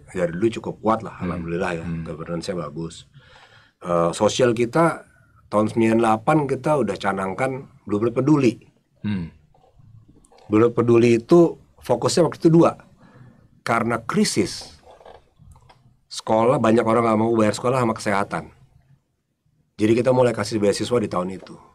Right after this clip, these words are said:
Speaker 2: Hmm.
Speaker 1: Kita bangun jaringan klinik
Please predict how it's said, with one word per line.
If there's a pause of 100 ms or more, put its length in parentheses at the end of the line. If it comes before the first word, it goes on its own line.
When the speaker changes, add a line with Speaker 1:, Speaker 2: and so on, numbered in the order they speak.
Speaker 2:
Hmm. (160)
Speaker 1:
Kita
bangun
jaringan
klinik